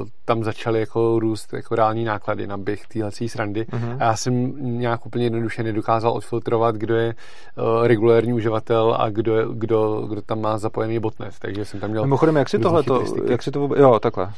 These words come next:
Speaker 2: nějakou heroistický.
Speaker 1: No tak jako dobře, když tam někdo připojil deset tisíc počítačů, tak jsem si řekl, „Tak to asi nebude domácí
Speaker 2: Jo.
Speaker 1: těžař.“
Speaker 2: <laughs>
Speaker 1: Jo.
Speaker 2: Jo.
Speaker 1: Takže, takže, ale že tam začaly být výzvy, eh, takového charakteru, co jsem původně ani, ani nečekal a vlastně začala,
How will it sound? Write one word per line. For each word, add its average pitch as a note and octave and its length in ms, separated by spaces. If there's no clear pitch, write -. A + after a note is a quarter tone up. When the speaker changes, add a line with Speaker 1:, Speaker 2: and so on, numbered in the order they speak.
Speaker 2:
nějakou A2 280
heroistický. G#2+ 440
Speaker 1:
No C#3+ 60
tak D3+ 140
jako D#3+ 260
dobře, B2 260
když A2 140
tam C3+ 160
někdo C3 260
připojil C3 580
deset A#2+ 220
tisíc B2 280
počítačů, A#2+ 600
tak G#2+ 140
jsem A#2+ 100
si G#2+ 100
řekl, A#2+ 140
„Tak - 140
to B2+ 100
asi B2 180
nebude A2+ 220
domácí A2 360
Speaker 2:
Jo. A2+ 40
Speaker 1:
těžař.“ G2 440
Speaker 2:
<laughs> - 480
Speaker 1:
Jo. B2 60
Speaker 2:
Jo. G#2+ 100
Speaker 1:
Takže, A#2+ 480
takže, B2 300
ale D3 300
že D3 60
tam E3 140
začaly D#3 300
být D#3 160
výzvy, C#3 640
eh, C3+ 240
takového C3+ 380
charakteru, B2 540
co A#2 120
jsem A#2+ 240
původně A#2 400
ani, A#2+ 160
ani B2 200
nečekal A#2+ 520
a A#2 60
vlastně A#2 340
začala, A#2 420